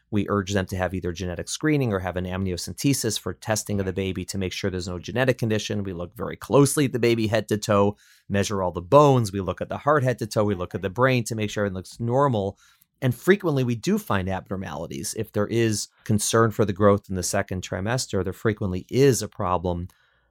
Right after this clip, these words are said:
But what happens is a lot of women will come to us,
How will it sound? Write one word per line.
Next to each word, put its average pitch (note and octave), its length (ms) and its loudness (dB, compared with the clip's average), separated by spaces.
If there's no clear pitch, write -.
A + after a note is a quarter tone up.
But B2 100 8
what B2+ 120 10
happens E3 320 2
is A#2+ 120 2
a A2 60 4
lot A2 260 4
of A2+ 80 2
women G#2+ 340 2
will G2 100 0
come G2 280 0
to - 160 -6
us, F#2 360 -2